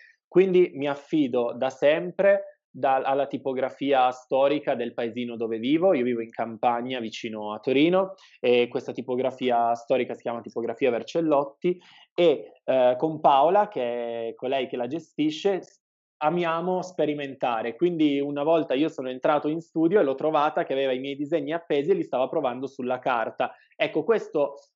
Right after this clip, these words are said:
porta anche a costruire un rapporto di fiducia e un po',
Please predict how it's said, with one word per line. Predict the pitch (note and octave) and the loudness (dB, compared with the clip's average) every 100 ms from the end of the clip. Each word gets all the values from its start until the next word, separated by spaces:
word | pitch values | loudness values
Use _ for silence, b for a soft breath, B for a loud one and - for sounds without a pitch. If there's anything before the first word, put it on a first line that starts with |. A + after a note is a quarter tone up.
| _ _ | _ _
porta | - D#3+ D#3+ D#3+ | 4 4 4 0
anche | D3+ C#3+ C#3 - C#3 | -2 -4 -10 -8 -6
a | |
costruire | D3+ C#3 - D3+ D3+ | -6 -10 -4 0 0
un | D3 | 0
rapporto | C#3 C3+ D3 C#3 C#3 C#3 | -4 0 0 0 -2 -6
di | C3+ | -6
fiducia | D3+ C3+ C#3 C#3+ D3+ C#3 B2+ | -6 -4 -4 -2 0 0 -2
e | |
un | B2+ B2+ A#2+ | -8 -12 0
po', | D3 C#3 | 2 2